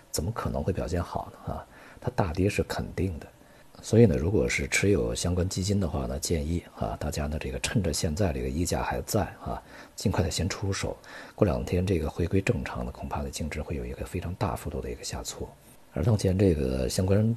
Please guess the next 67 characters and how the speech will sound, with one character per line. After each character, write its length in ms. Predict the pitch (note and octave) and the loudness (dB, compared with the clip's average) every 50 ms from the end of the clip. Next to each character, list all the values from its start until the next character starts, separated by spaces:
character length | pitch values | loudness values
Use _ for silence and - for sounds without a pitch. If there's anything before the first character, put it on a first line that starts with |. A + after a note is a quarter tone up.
| A#2 | -2
产 220 | - - - C2+ E2 | -6 -4 -2 -2 -2
品 240 | - - - C2+ B1+ | -2 -2 -4 -4 -4
呢， 100 | A#1+ A1 | -6 -4
移 140 | A#1+ C#2+ | -4 -4
仓 200 | D2+ - F2+ F#2 | -4 -2 -2 -2
换 240 | G2 - G#2+ E2 D#2+ | 2 2 2 2 4
月 220 | F2 A2 G#2+ D2+ - | 4 2 2 2 0
确 180 | - - - | -2 -4 -4
实 200 | D2+ - - D#2 | -4 -4 -4 -4
也 100 | C#2+ B1 | -4 -4
是 100 | - - - | -6 -8 -8
个 120 | C2+ B1+ - | -8 -8 -6
麻 160 | B1+ B1+ A#1+ | -6 -6 -6
烦 160 | - - - - - - | -6 -8 -10 -10 -10 -8
啊。 180 | - A1+ G#1+ - - - - - - - - - _ - | -6 -6 -6 -6 -10 -16 -20 -20 -20 -20 -20 -20 _ -2
远 180 | - - C#2+ | 0 0 4
月 100 | E2+ B2 | 4 4
合 200 | B2 - - G#2 | 4 4 6 6
约 180 | G#2+ A2 A2+ A#2+ | 8 10 10 10
呢， 260 | B2 A#2 C2+ B1+ A#1+ - | 10 8 4 2 0 0
确 180 | - - - | 0 0 0
实 400 | - - - - - A#1 D2+ D#2 - | 0 0 -2 -4 -2 -2 -2 -4 -4
啊， 180 | - - - - - | -4 -4 -4 -2 -2
波 140 | - F2 | -2 -2
动 140 | F#2+ F2+ D#2+ | 0 0 -2
呢 80 | D2 D2 | -2 -2
要 120 | D2+ C#2+ | -4 -4
比 140 | C#2+ - - | -6 -6 -8
近 180 | - - F2 D#2+ | -6 -4 -4 -4
月 80 | D2 | -4
合 200 | C2+ - - D#2 | -6 -6 -4 -4
约 160 | D2+ D#2 D#2 | -2 -2 -2
呢 260 | D#2 D#2+ D#2 B1 A#1+ - - - - - - - | -2 -2 -4 -4 -4 -6 -8 -12 -20 -20 -12 -4
温 140 | - G2 F2+ | -2 -2 -2
和 160 | F2+ - - | 0 -2 -4
得 100 | - - C2+ | -4 -4 -4
多 300 | - - F#2+ F#2+ G2+ A2 - - | -4 -2 0 0 0 0 -4 -6
啊， 200 | - B1 A1+ A1+ | -6 -4 -4 -2
而 140 | A#1 D2 D#2 | -2 -4 -4
且 180 | - - - C2 | -4 -4 -4 -4
呢， 120 | A1+ C2+ | -6 -6
这 120 | C#2 C#2+ C#2 C2+ - | -6 -6 -6 -6 -6
个 220 | - B1 A#1+ A1+ - - - - - - - - | -6 -4 -4 -6 -8 -10 -16 -20 -20 -20 -20 -4
价 200 | - - F#2+ D#2+ | -2 0 0 0
格 100 | - E2+ | 0 -2
呢 80 | E2+ | -2
也 80 | E2 - | -2 -4
高 280 | - - E2+ E2+ F2+ F#2 | -4 -4 -2 -2 -2 -2
一 40 | E2+ | -2
些 280 | - - - - - - - - - | -4 -6 -6 -6 -6 -10 -12 -12 -12
啊。 180 | - A#1 - - - - - - - - - - - | -12 -12 -12 -12 -16 -20 -20 -20 -20 -20 -20 -20 -8
但 160 | - - F#2 | -4 -2 -2
是 180 | D#2+ - - G#2 | -2 0 0 2
呢， 120 | F2 E2 | 2 2
就 140 | D2 - C#2+ | 0 -2 -2
是 380 | - - - D2+ C#2+ C2+ B1 B1 D#2+ | -4 -2 -2 0 0 0 0 0 2
如 140 | F2 A#2 | 2 2
果 160 | C3+ - D#2+ - | 4 2 2 2
换 200 | - - G2 F2+ | 2 2 2 2
得 220 | E2+ D#2 C#2 C2+ - - | 2 0 -2 -2 -4 -6
比 80 | - | -4
较 180 | - - F2 F#2+ | 0 2 4 4
远 220 | G2 F2 E2 D2 - F#2 - - | 4 4 2 0 -2 -4 -8 -8
哈， 240 | - F2 - - - - - - - - - - - - - | -6 -6 -6 -8 -10 -16 -20 -20 -20 -20 -20 -20 -20 -20 -4
就 120 | - - | -2 0
两 240 | D2+ D#2 C#2+ B1+ B1+ | 0 0 0 -2 -2
难 240 | B1+ C2 B1+ C2 E2 | -2 0 0 0 -2